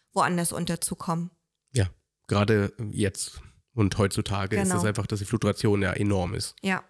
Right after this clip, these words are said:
Speaker 2: So, und viele Arbeitgeber an ihre Grenzen kommen und ja, aber ich finde, es ist halt auch einen ganz wichtigen Punkt.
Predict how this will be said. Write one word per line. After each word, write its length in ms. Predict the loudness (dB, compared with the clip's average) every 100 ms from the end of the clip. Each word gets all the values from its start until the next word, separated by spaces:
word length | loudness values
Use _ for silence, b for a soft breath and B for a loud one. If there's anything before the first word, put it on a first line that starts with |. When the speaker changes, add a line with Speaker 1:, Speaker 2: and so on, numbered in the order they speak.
| _
Speaker 2:
So, 220 | 0 2
und 340 | 2 0 0
viele 340 | 2 4 4 2
Arbeitgeber 580 | 2 0 2 2 2 2
an 80 | 0
ihre 140 | 0
Grenzen 360 | 0 0 0 2
kommen 260 | 2 2
und 280 | 2 0 -2 B B B B B B B
ja, 220 | 2 2 0
aber 180 | 2 2
ich 80 | 4
finde, 140 | 2
es 80 | 4
ist 80 | 4
halt 200 | 2 0
auch 100 | -2
einen 100 | 0
ganz 240 | 0 0
wichtigen 380 | -4 -2 0 2
Punkt. 400 | 4 4 2 -2